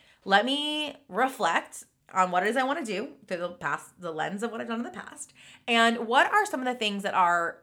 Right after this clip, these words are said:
I'm most proud of that I've accomplished?" You know, so let me think, you know, there was this time where I, you know, con-, facilitated a, you know, a seminar on something, right? Whatever it may be. And you can think, "Okay, w-,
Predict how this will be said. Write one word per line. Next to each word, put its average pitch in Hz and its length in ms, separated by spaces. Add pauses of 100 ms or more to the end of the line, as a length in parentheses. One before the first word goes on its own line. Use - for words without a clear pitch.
I'm 185 320
most 185 380
proud 160 240
of 160 100
that 170 100
I've 160 120
accomplished?" - 640
You 180 60
know, 165 160
so 180 120
let 196 200
me 220 100
think, 190 240
you 190 60
know, 180 100
there 165 80
was 175 100
this 208 120
time 196 320
where 180 160
I, 175 400 (340)
you 180 100
know, 156 220 (140)
con-, 208 240 (100)
facilitated 196 1000 (380)
a, 175 540
you 185 80
know, 170 80
a - 80
seminar 165 880
on 156 680 (120)
something, - 560
right? 165 240
Whatever 160 300
it - 80
may 92 140
be. - 180 (1000)
And 196 240
you 196 80
can 208 160
think, 247 200
"Okay, 208 420 (300)
w-, 180 200